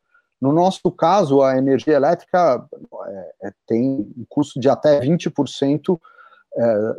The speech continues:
do custo industrial. É, até não é o mais alto, é, seria a segunda ou terceira conta mais alta que a gente tem. A primeira é gás natural, a segunda é um insumo chamado barrilha,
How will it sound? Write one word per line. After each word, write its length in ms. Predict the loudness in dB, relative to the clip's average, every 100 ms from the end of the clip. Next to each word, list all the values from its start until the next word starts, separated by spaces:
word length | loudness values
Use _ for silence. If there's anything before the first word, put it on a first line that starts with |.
| -8
do 100 | -4
custo 360 | 0 0 0
industrial. 760 | 2 2 0 2 4 4 2 -4 _ _ _ -12
É, 220 | -6 -4
até 340 | -4 0 2 4
não 240 | 4 4
é 140 | 4 2
o 80 |
mais 340 | 2 2 2 2
alto, 320 | 2 2 0
é, 220 | 0 0
seria 400 | -2 -4 0 2
a 40 | 0
segunda 720 | -4 -4 2 4 4 4 2
ou 160 | -2
terceira 580 | -2 0 0 2 4 4
conta 380 | 0 -2 -2 -2
mais 260 | -2 -2 -2
alta 220 | -4 -6
que 80 | -10
a 40 |
gente 200 | -10 -4
tem. 120 | -2
A 80 | -2
primeira 360 | -4 2 2 4
é 20 |
gás 240 | 2 0
natural, 520 | -2 -2 2 4 4
a 40 | 0
segunda 560 | -4 -6 -2 2 2
é 80 | 0
um 220 | -2 -2
insumo 380 | -2 -4 -8 -8
chamado 320 | -8 -8 -6
barrilha, 680 | -2 -2 2 2 4 2 0